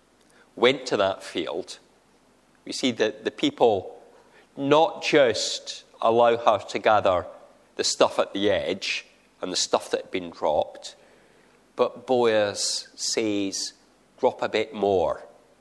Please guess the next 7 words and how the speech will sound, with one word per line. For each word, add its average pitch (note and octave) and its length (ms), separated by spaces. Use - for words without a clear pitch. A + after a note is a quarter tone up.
Let G#2+ 220
her G#2+ 220
have - 220
a G#2 60
fullness." - 800
And G#2 160
says G2 580